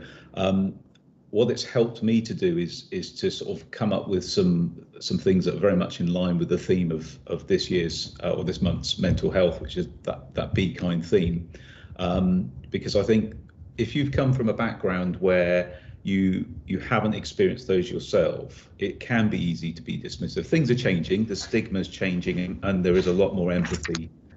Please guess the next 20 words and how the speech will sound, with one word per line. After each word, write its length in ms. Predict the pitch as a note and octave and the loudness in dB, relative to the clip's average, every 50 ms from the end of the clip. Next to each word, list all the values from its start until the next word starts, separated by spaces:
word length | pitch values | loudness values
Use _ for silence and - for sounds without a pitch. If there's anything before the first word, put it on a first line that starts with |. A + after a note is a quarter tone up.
| - - - F2+ | -20 -10 -4 -2
out 260 | F2 E2+ E2 E2 - | 0 0 0 -2 -4
there. 240 | - - - - - - - - - - - - - - - - - _ - - - A2 G#2 - | -4 -4 -6 -8 -10 -12 -12 -12 -12 -12 -12 -14 -14 -14 -18 -20 -20 _ -20 -14 -10 -10 -4 -2
But 160 | - G2 F#2 | 0 0 2
I 60 | G2 | 2
think 220 | G2+ - A#2 A#2 - | 2 2 2 2 2
sometimes 800 | - A#2 G#2+ G#2 - - G2+ G2+ G2+ G2 F#2 F2 - - - - - - - - - | 4 4 4 4 2 2 0 2 2 2 2 0 -2 -6 -12 -16 -20 -20 -20 -10 -6
just 200 | - F#2 - - | -6 -6 -4 -2
how 180 | - A2+ G#2+ | 0 2 4
you 160 | G#2+ G2 G2+ - | 4 4 2 0
handle 760 | - A2+ G#2+ G#2 A2 A2 G#2 G#2+ G#2+ G#2 G#2 G2+ F#2 - - - - | -2 -2 0 0 0 2 4 4 4 4 2 0 -4 -6 -12 -18 -14
someone 460 | - - - G#2+ G2 G2 G#2 G#2 G2+ | -8 -4 0 0 0 2 0 0 0
with 120 | G2 F#2+ F#2+ | 0 0 2
a 40 | F2+ | 2
mental 320 | F#2+ G2 F#2+ - F#2 E2+ | 2 2 0 -2 -4 -4
health 300 | - G2 G2 F#2+ - - | -2 0 0 -2 -2 -4
condition 640 | - F#2 F2+ G2+ G2+ G2+ - G#2 G#2+ G#2+ G#2 - - - | -2 0 2 2 2 2 2 0 0 0 -2 -4 -2 2
is, 420 | F#2+ F2+ F2 E2+ E2 - - - | 4 4 4 4 2 -4 -4 -4
is 140 | - E2+ - | -4 -4 -2
something 380 | - - F#2 E2+ - F#2 F2 F2 | 0 0 0 2 2 2 2 2
that, 240 | F2+ - - - | 2 0 0 -2